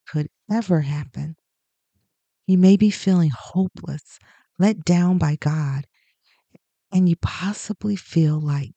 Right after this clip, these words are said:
giving up. I want to speak to you today because I've been there. I know the pain of tremendous loss, and I know the pain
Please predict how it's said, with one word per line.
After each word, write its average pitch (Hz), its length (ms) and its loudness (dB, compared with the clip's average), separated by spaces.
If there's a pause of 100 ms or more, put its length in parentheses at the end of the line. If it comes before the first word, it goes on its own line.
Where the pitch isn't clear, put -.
giving 156 560 -2 (280)
up. 139 220 -2 (880)
I 196 60 4
want 302 160 -2
to 294 60 -6
speak - 360 0
to 165 140 -2
you 175 520 4
today 143 680 -6 (500)
because 175 540 0 (180)
I've 240 320 0 (100)
been 220 280 4
there. 139 380 -2 (340)
I 220 160 0
know 202 360 8
the 214 140 4
pain 180 680 0
of - 160 -6
tremendous 175 1160 -2
loss, 175 720 -4 (760)
and 226 260 4
I 165 140 6
know 165 240 4
the 175 180 -2
pain 165 540 0